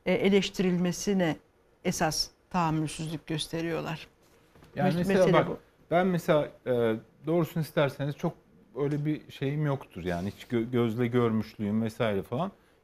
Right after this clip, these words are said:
Speaker 2: İlk defa bir tarikat şeyini gördüm böyle, e, Sakarya'da. E,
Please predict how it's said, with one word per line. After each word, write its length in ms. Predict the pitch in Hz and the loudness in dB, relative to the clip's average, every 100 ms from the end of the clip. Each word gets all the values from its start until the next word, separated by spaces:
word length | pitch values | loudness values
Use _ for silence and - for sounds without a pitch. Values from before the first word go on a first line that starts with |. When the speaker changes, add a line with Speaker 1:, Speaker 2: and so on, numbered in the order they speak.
| - | -6
Speaker 2:
İlk 240 | 202 - | -6 -2
defa 360 | 139 - 160 170 | -2 2 2 2
bir 100 | 165 | -2
tarikat 500 | - 143 151 160 160 | -2 -2 0 0 0
şeyini 320 | 151 143 143 | -2 0 0
gördüm 440 | 120 92 76 80 | 0 0 -2 -4
böyle, 320 | 76 78 135 185 - _ _ _ _ 104 | -4 -4 -6 -10 -16 _ _ _ _ -8
e, 380 | 92 90 85 82 87 - | -4 -2 -2 -4 -6 -8
Sakarya'da. 680 | 110 - 104 85 80 143 196 _ _ _ _ _ _ _ | -8 -4 -2 -2 -2 -4 -6 _ _ _ _ _ _ _
E, 60 | - | -6